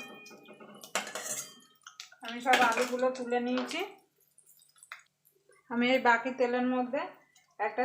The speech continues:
তেজপাতা আর গোটা জিরে ফোড়নে দিয়ে দেবো, দিয়ে ফোড়নটা আমি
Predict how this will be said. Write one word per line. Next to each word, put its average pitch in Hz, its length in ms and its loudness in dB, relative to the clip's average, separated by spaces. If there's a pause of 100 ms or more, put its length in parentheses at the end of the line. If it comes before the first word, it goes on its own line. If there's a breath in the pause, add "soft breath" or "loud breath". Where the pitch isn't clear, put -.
তেজপাতা 254 580 0 (360)
আর 226 80 0 (560)
গোটা 226 320 0
জিরে 247 280 4
ফোড়নে 233 340 -2 (100)
দিয়ে 233 220 -4
দেবো, 247 200 -4 (1160)
দিয়ে 240 220 2
ফোড়নটা 233 460 0
আমি 254 140 0